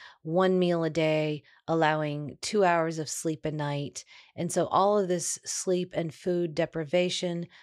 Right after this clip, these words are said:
coupled with these rigid rules, this really breaks down a person's sense of self. They start to lose touch with reality and who they even are because they're now focused on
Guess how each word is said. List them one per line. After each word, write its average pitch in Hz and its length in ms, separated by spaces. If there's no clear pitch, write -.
coupled 202 380
with 180 160
these 160 220
rigid 180 460
rules, 180 680
this 208 180
really 262 360
breaks 202 340
down 175 180
a 160 60
person's 151 460
sense 139 260
of 127 100
self. - 340
They - 80
start 170 320
to 175 220
lose 175 580
touch 165 420
with 160 220
reality 160 580
and 160 140
who 170 160
they 160 120
even 156 240
are 262 160
because 185 340
they're 160 180
now 151 220
focused 147 480
on 143 480